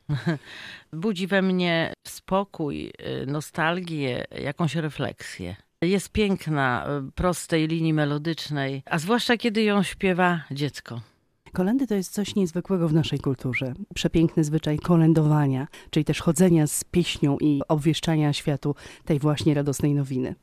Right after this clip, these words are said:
Speaker 1: To są kolędnicy, <laughs> pokolenia na pokolenie, którzy utrzymują tradycję i należy zawsze ich uszanować, poczęstować tym, co się ma w domu, łakociami, obdarować ich.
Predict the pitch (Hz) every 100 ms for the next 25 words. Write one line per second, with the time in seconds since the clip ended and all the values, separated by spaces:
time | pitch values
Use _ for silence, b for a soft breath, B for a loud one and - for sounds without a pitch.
0 | - 151 - 147 - 147 156 156 185 127
1 | - 139 127 123 143 151 - 165 - 156
2 | 156 147 147 151 - 151 160 143 135 -
3 | 156 147 156 151 147 139 - 160 - 190
4 | 165 156 160 165 175 247 - - 117 127
5 | 147 156 165 185 185 175 175 165 170 214
6 | - 220 - 180 170 165 170 175 160 -
7 | - - _ - 175 - 160 - 165 156
8 | 151 - - - 147 131 135 - 131 135
9 | 127 143 135 127 139 B B B B B
10 | 151 156 - 156 - 139 135 143 156 151
11 | 139 151 165 147 160 151 151 - 156 -